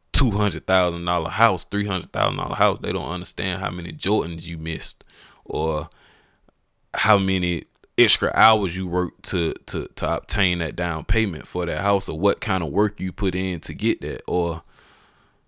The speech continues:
a lot of times people just get caught up in other people's life and want, wanting their life, not understanding, like, your life could possibly be better than their life. You know, it ain't enough, it is not enough,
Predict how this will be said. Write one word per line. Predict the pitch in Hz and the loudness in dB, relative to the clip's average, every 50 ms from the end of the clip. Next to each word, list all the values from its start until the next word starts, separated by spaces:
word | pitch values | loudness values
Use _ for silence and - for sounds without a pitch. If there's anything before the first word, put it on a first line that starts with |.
| _ _ _ _ _ _ _ _ _ _ _ _ _ _ _ _ _ _ _ _ _ _ _ _ _ _ _ _ _ _ _ _ _ _ _ _ | _ _ _ _ _ _ _ _ _ _ _ _ _ _ _ _ _ _ _ _ _ _ _ _ _ _ _ _ _ _ _ _ _ _ _ _
a | - | -2
lot | - - - - - - | 0 0 0 0 0 -2
of | - - | 0 0
times | - - - - - - | -2 -2 0 -2 -4 -2
people | - 202 - - | -4 -4 -4 -4
just | - 71 - - | -6 -6 -6 -2
get | - - - - | -2 -4 -2 -2
caught | - 170 180 165 160 | -2 0 0 2 2
up | 160 151 - | 0 0 -2
in | - | -2
other | - - 156 156 - | -2 -2 -2 -2 -2
people's | - - - - - - | -2 -2 -2 0 -4 -4
life | - - 165 156 139 147 - - - - _ _ | -2 -2 -2 -2 -2 -4 -6 -12 -16 -20 _ _
and | - 101 92 87 92 | -6 -6 -6 -2 2
want, | 120 156 175 156 - - - - _ | 2 4 4 2 0 -6 -10 -14 _
wanting | - 98 120 151 151 127 123 123 120 | -2 2 2 2 2 2 0 0 0
their | 127 123 117 | 0 0 0
life, | 117 127 165 170 151 - - | 0 2 2 2 0 0 -2
not | 113 117 131 120 120 | -4 -4 -4 -2 -4
understanding, | 131 143 123 110 - - - - 147 165 160 143 127 117 113 | -4 -4 -4 -6 -8 -10 -8 -6 -4 -4 -2 -2 -4 -6 -6
like, | 113 113 - 107 - - - _ _ _ _ _ | -4 -4 -4 -4 -6 -8 -14 _ _ _ _ _
your | - - 110 143 - | -2 0 2 2 2
life | - - 127 131 127 - | 2 2 0 0 0 -2
could | - - - - | -4 -6 -2 -2
possibly | - - 113 - - 113 - - | -2 -2 -2 -4 -4 -4 -6 -6
be | 131 131 135 131 | -4 -4 -6 -6
better | 110 - 120 170 208 170 139 | -2 0 0 0 0 -2 -4
than | 143 127 131 | -4 -6 -6
their | 131 127 123 - | -4 -6 -4 -2
life. | - - - 117 - - | -2 -2 -2 -2 -4 -6
You | - 135 | -8 -6
know, | 143 135 135 | -4 -2 -2
it | 139 | -2
ain't | 147 151 156 156 147 | -2 -2 -2 -4 -4
enough, | 135 139 147 143 135 - - - - | -4 -2 -2 0 0 -2 -4 -4 -2
it | - 156 170 | -2 0 0
is | 151 - 135 135 143 | 0 -2 -2 -2 -2
not | 151 160 156 143 | 0 2 2 2
enough, | 131 135 151 147 | 2 2 0 0